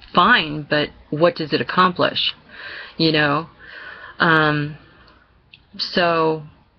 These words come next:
basically, you know, I'm just the kind of parent that goes, "Okay, let's just get this solved now that it's happened," kind of thing, because I can express my wishes,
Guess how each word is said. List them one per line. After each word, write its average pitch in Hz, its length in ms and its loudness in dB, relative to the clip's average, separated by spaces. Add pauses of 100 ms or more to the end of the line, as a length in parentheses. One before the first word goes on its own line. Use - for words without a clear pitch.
(100)
basically, 165 840 0
you 165 120 -2
know, 151 180 0
I'm 156 420 -2 (300)
just - 320 -4 (140)
the 151 80 -4
kind 165 280 0
of 160 140 -4
parent 175 340 2
that 170 100 -6
goes, 156 240 -2
"Okay, 180 400 0
let's 165 260 -4
just - 260 -14
get - 180 -6
this 175 160 -4 (100)
solved 156 540 2
now 147 220 -2
that 151 120 -4
it's 160 140 -4
happened," 147 440 -4
kind 147 220 -6
of 147 100 -8
thing, 147 300 -4
because 147 380 -4 (640)
I 175 140 0
can 170 140 -8
express - 580 -2
my 170 140 0
wishes, 160 480 0